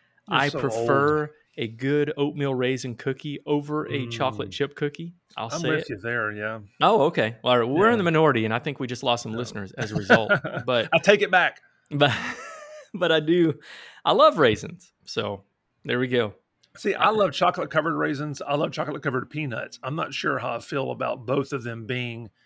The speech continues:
Speaker 1: in one chunky vehicle. You know what I mean?
Speaker 2: Oh, yeah.
Speaker 1: Um, uh, I don't know.
Speaker 2: I, I once went to a, I, I will end it. I will end my, my banter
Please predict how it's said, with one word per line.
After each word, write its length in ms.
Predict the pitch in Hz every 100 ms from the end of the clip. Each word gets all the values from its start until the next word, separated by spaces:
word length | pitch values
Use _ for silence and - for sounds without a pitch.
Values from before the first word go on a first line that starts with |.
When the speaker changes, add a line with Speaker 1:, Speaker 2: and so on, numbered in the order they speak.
| _ _ -
Speaker 1:
in 220 | 120 123
one 400 | 131 127 117 101 _ _ _ _ -
chunky 760 | - 147 135 143 131 117 107 _ _ _ _ _
vehicle. 840 | 117 104 104 143 117 123 120 110 - _ _ _
You 80 | 123
know 100 | 123
what 100 | 120
I 40 |
mean? 240 | 120 123 120 _ _ -
Speaker 2:
Oh, 200 | 127 113
yeah. 240 | 107 104 95
Speaker 1:
Um, 380 | 117 113 113 107 _ - - _ _ 165
uh, 140 | 139 - _
I 60 | 123
don't 100 | 113
know. 100 | 98
Speaker 2:
I, 160 | 165 196
I 180 | 190
once 500 | 233 226 240 170 - 156
went 280 | 165 175 -
to 380 | 143 131 123 117
a, 340 | 120 107 104 107
I, 100 | 147
I 340 | - 120 143
will 200 | 135 127
end 260 | 151 156 123
it. 180 | 117 -
I 80 | 127
will 120 | 131
end 220 | 151 156
my, 360 | 139 123 120 113
my 220 | 120 127 135
banter 420 | 110 98 107